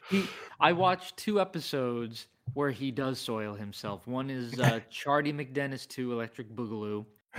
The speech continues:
Speaker 2: <laughs>
Speaker 1: and Ass Kickers United, where
Speaker 2: <laughs>
Speaker 1: they tried to fool him into thinking that the master is visiting him at night. So he wakes up, he's like, "Is this a dream?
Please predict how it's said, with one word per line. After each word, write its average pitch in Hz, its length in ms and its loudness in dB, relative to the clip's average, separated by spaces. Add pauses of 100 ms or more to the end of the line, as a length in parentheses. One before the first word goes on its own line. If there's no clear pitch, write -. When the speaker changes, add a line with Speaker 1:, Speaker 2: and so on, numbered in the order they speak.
(100)
Speaker 2:
<laughs> 139 600 8
Speaker 1:
and 127 540 0 (340)
Ass 139 220 -2
Kickers 135 440 -2
United, 113 640 -4 (540)
where 120 500 2
Speaker 2:
<laughs> 110 100 -10
Speaker 1:
they 135 120 0
tried 160 300 2
to 147 80 0
fool 156 420 0
him 135 420 -6 (200)
into 143 320 -4
thinking 127 520 -4
that 113 280 -2
the 113 80 -6
master 120 720 -2
is 113 440 -4 (100)
visiting 127 500 -2
him 123 220 -6
at 113 80 -2
night. 120 380 -2 (220)
So 131 220 0
he 123 120 -4
wakes 120 300 0
up, 131 120 -4
he's 113 120 -16
like, 101 140 -6
"Is 120 220 -2
this 170 160 -4
a 147 40 -8
dream? 151 460 2